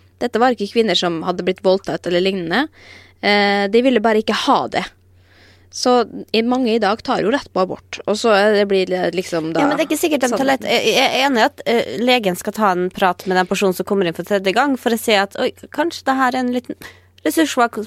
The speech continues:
Speaker 2: person som ikke har fått med seg hva
Speaker 1: Ikke sant.
Speaker 2: prevensjon er for noe,
Speaker 1: Ja, selvfølgelig.
Speaker 2: eller andre grunner, å ta en skikkelig prat, men det er jo ikke sikkert at Åh.
Speaker 1: Ja,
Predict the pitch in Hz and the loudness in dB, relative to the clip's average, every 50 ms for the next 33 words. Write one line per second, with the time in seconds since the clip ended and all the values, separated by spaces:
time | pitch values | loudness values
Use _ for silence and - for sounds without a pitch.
0 | - _ - 262 247 262 247 233 226 - 247 262 254 - 240 - - - _ - | -10 _ -4 -4 -2 0 0 -2 -2 -2 -4 -4 -2 -4 -6 -6 -6 -10 _ -8
1 | - 196 185 190 - 320 403 - 440 453 453 453 466 466 453 415 - - 277 _ | -8 -8 -8 -6 -8 -10 -6 -4 -4 -4 -2 -2 -2 -2 -2 -2 -4 -4 -6 _
2 | _ - 311 254 226 - 415 - - 269 226 214 214 208 190 - 190 175 180 - | _ -2 -2 0 2 2 2 2 2 2 2 2 2 2 2 2 2 0 0 2
3 | - 175 180 180 208 143 165 - - - - - - 269 262 262 254 214 - 254 | 2 2 2 2 2 -2 -4 -8 -10 -8 -4 -2 0 2 4 4 4 4 2 2
4 | 262 254 240 220 202 185 180 180 170 185 190 202 202 - - - - - - 220 | 2 2 0 0 0 0 0 -2 0 2 2 2 2 0 -2 -4 -4 -2 0 2
5 | 190 160 156 165 175 - 196 - 175 175 180 175 - - 233 220 202 180 208 220 | 2 2 0 0 -2 -6 -6 -6 -4 0 0 0 0 0 -2 -2 -2 -2 -2 -4
6 | - 269 247 214 180 175 180 _ - - - - _ _ _ _ _ _ _ _ | -4 -2 -2 0 0 0 0 _ -14 -20 -20 -20 _ _ _ _ _ _ _ _
7 | _ - - - - - - - - - - - - - 190 185 196 208 214 220 | _ -20 -20 -18 -20 -20 -20 -20 -20 -20 -18 -18 -10 -4 0 2 4 6 6 4
8 | 220 190 233 277 294 | 4 2 2 2 2